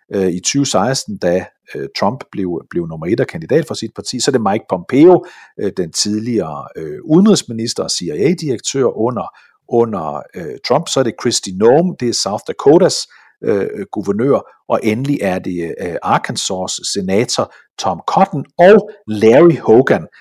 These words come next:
som er, øh, republikansk guvernør i Maryland, og det er sådan lidt omvendt i øvrigt i forhold til Joe Manchin, fordi Maryland ofte, næsten altid, eller tit i hvert fald, ligger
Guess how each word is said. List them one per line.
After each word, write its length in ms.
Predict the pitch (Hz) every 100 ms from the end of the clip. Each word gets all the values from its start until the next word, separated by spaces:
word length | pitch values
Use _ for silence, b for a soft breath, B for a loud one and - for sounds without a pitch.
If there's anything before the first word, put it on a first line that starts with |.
| b
som 280 | - 104 98
er, 240 | 98 92 104
øh, 260 | - 90
republikansk 680 | 90 - 92 - - - - _
guvernør 540 | - 85 92 95 110 101 -
i 200 | 101 98 - _ _ _
Maryland, 840 | 92 90 104 135 170 127 82 78 95
og 120 | -
det 80 | 135
er 40 |
sådan 320 | 127 117 101 92
lidt 180 | 110 113
omvendt 400 | 101 135 120 95
i 20 |
øvrigt 240 | 92 104 -
i 20 |
forhold 200 | 98 92
til 140 | - 98
Joe 200 | 87 78
Manchin, 360 | 85 113 151 117
fordi 240 | - 95
Maryland 500 | 85 92 101 107 82 - - -
ofte, 400 | 107 - - - _
næsten 320 | 90 95 -
altid, 400 | 101 - - 95 -
eller 120 | - -
tit 240 | 151 170 - b b b
i 40 |
hvert 160 | 104 95
fald, 240 | 98 92 -
ligger 380 | 95 92 95